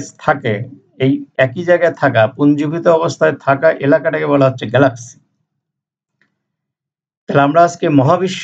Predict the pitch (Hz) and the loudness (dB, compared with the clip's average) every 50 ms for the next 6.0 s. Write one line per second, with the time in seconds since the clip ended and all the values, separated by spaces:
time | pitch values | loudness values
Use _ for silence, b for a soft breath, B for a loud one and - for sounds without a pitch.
0 | 185 156 - - 165 165 - 170 160 139 - 165 160 147 143 139 - _ _ _ | -6 -4 -2 -4 -4 -2 -2 -2 -2 0 0 0 0 0 -2 -4 -10 _ _ _
1 | _ _ _ _ _ _ _ _ _ - 123 127 135 131 151 147 147 147 139 151 | _ _ _ _ _ _ _ _ _ -2 0 0 0 0 0 0 0 0 2 0
2 | 156 151 151 185 208 233 - - _ _ _ _ _ _ _ _ _ _ _ _ | -2 0 0 0 0 0 -2 -6 _ _ _ _ _ _ _ _ _ _ _ _
3 | _ _ _ _ _ - 139 165 185 175 170 - 170 180 175 - - 175 143 170 | _ _ _ _ _ 0 2 4 4 2 2 2 2 2 0 2 -2 -6 -4 -4
4 | 170 151 - 156 151 151 147 139 - - 170 170 - 165 147 147 135 117 127 110 | -4 -2 -2 0 2 2 2 0 0 -2 -4 -4 -4 -2 0 0 0 2 0 2
5 | 107 107 107 107 113 113 117 120 117 147 135 117 117 131 170 180 175 185 180 - | 2 2 0 0 -2 0 0 0 0 2 2 4 4 4 4 2 0 -4 -6 -2